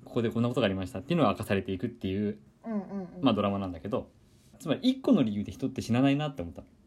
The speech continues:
Speaker 2: うんうんうん。
Speaker 1: いろんな、なんか悪いこととかマイナスなこととかが重なって、運悪く重なってって、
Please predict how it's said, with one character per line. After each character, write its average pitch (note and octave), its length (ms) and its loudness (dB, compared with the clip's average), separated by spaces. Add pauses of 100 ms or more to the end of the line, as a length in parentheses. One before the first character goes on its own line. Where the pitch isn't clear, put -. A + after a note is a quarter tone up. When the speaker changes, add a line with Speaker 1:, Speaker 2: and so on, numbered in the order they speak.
(560)
Speaker 2:
う A3+ 80 -2
ん G3 120 -2
う G3 40 -4
ん F3+ 280 -6
う E3 40 -12
ん。 E3+ 40 -16 (600)
Speaker 1:
い F3 100 4
ろ B3 100 8
ん B3+ 80 8
な、 C4 340 6
な C#3+ 80 -4
ん - 20 -2
か - 200 -4
悪 D3+ 200 2
い F3+ 60 0
こ C3+ 140 -4
と A2 280 0 (140)
と - 60 -12
か G#2+ 100 -2
マ A2+ 140 2
イ C3 80 8
ナ C3+ 80 6
ス C3+ 100 -2
な C3+ 80 4
こ C3+ 100 -2
と C3 220 2
と - 140 -8
か G#2+ 160 0
が A2+ 100 -8
重 - 240 -4
な F3+ 140 2
っ F3+ 40 -14
て、 D3+ 380 2
運 E3+ 160 4
悪 A2+ 180 6
く E2+ 160 -8
重 C#3 140 2
な C#3+ 120 4
っ C#3 60 -4
て - 120 -4
っ - 20 -2
て、 E3+ 400 2